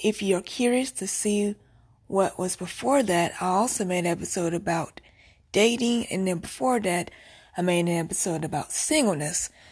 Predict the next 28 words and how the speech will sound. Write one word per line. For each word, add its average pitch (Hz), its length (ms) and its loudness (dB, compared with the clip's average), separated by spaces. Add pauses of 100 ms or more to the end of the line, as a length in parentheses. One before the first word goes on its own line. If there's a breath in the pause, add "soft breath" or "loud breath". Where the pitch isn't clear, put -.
(100)
So 240 320 6
if 208 140 6
you 196 80 6
want 226 160 6
to 311 80 2
go 285 80 4
back 196 320 4
and 175 80 0
listen 180 280 -2
to 170 60 -4
those 170 220 -2
episodes 208 540 -2
just 190 220 -4
to - 40 -8
get 170 140 2
all 165 160 -2
caught 180 400 -4
up, 202 220 -4
you 170 100 -6
can. 196 460 -2 (800 loud breath)
But - 100 4
anyway, 214 400 6
welcome, 214 460 2
welcome, 196 360 0
welcome, 202 400 2 (140)
all 208 180 4
you 185 220 -2
newcomers. 277 960 0